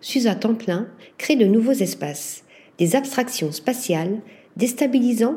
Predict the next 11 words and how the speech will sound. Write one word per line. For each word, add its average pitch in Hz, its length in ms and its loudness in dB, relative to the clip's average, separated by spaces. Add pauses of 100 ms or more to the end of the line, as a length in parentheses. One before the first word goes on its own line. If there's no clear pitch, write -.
notre 175 240 0
regard 190 720 -2
avant 208 220 2
de 233 120 2
nous 170 200 2
entraîner 196 580 0 (100)
dans 180 120 0
une 190 160 4
nouvelle 254 260 2
dimension. 175 540 0 (920)
Contrairement 180 580 0